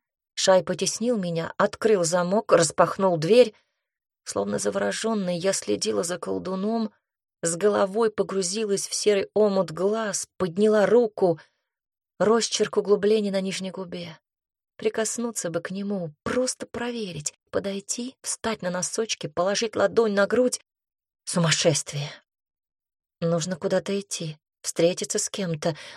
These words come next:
но я не могла оторваться от стоявшего передо мной колдуна. Хотела и... делала. Запустила пальцы в волосы, проверила их мягкость,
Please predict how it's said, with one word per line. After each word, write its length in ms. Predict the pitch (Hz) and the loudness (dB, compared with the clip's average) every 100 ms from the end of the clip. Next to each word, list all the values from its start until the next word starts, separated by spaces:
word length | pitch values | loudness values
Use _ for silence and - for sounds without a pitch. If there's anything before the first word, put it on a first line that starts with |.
| - | -4
но 120 | 190 | 0
я 120 | 202 | 2
не 120 | 208 | 2
могла 340 | 208 214 208 220 | 2 2 4 2
оторваться 880 | - - 196 196 202 190 170 - | 0 0 2 2 2 2 0 -8
от 180 | - 151 | -6 -6
стоявшего 580 | - 175 175 170 - 165 | -4 -4 -2 -4 0 2
передо 260 | 160 165 170 | 4 6 6
мной 180 | 170 | 4
колдуна. 540 | 160 175 170 185 170 156 _ _ _ _ | 2 0 0 -4 -6 -10 _ _ _ _
Хотела 500 | - 185 - 254 220 | 0 2 2 2 4
и... 420 | 180 196 208 214 226 _ _ _ _ _ _ _ _ | 2 4 4 4 0 _ _ _ _ _ _ _ _
делала. 800 | 175 160 196 170 139 135 143 - _ _ _ _ _ _ _ _ | -4 0 0 0 -4 -6 -10 -12 _ _ _ _ _ _ _ _
Запустила 640 | 185 175 208 - 220 190 | 0 4 4 4 0 0
пальцы 460 | - 196 185 - 170 | 0 -2 -2 -6 -8
в 60 | |
волосы, 520 | 190 214 170 - 165 156 | -6 -6 -8 -10 -10 -2
проверила 400 | 165 180 180 175 | 0 0 0 0
их 220 | 170 - | -2 -4
мягкость, 680 | 170 190 208 - 180 - | -6 -6 -6 -8 -8 -8